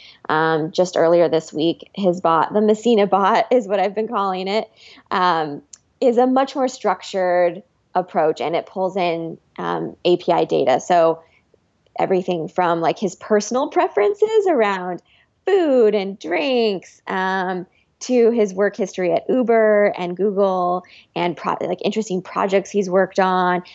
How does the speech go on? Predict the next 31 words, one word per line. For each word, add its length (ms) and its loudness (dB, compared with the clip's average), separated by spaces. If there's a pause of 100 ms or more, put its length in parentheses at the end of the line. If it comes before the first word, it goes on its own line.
(140)
Also, 720 4
um, 200 -6
all 160 2
the 180 0
articles 540 2
that 100 -2
he's 300 -2
written, 580 0 (240)
publications 720 -2
that 80 2
have 160 0
written 240 0
about 520 0
him. 600 -2 (240)
We're 140 2
using 380 0
Medium's 540 2
A 120 6
P 180 0
I 400 0
to, 280 -4 (120)
to 120 -8
pull 240 -2
in 140 -2
his, 380 -2
um, 540 -4
his 200 -4
blog. 680 2 (480)
Um, 560 -2 (380)
yeah, 300 2
it's, 300 -2